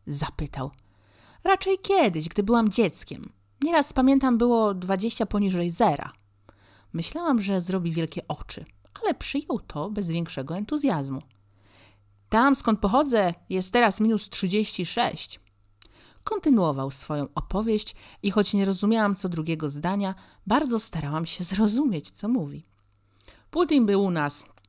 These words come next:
Wujek, mój wujek też był. Jak wojna była, jak jeszcze żył.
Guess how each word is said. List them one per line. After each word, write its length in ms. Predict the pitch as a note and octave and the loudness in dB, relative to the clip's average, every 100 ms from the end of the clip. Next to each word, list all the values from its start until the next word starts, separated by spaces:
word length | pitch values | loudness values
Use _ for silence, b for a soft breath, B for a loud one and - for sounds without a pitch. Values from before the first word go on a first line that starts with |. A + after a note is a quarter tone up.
| _ _ _ - - | _ _ _ -18 -4
Wujek, 460 | F3+ A#3 F#3+ - - | 4 6 4 2 -4
mój 140 | G#3 A#3+ | -2 2
wujek 240 | E4 B3+ | 0 2
też 220 | C4 A#3 | 2 2
był. 240 | D#3 C#3 - _ _ _ | 0 -4 -8 _ _ _
Jak 200 | - G3+ | -2 2
wojna 300 | A3+ C4+ B3+ | 4 6 4
była, 440 | G#3+ B3 G#3+ D#3+ - | 4 4 4 2 -4
jak 160 | D#3 E3 | -8 -4
jeszcze 240 | F3+ G3 | -2 0
żył. 320 | F#3 G3 D3+ | 0 0 0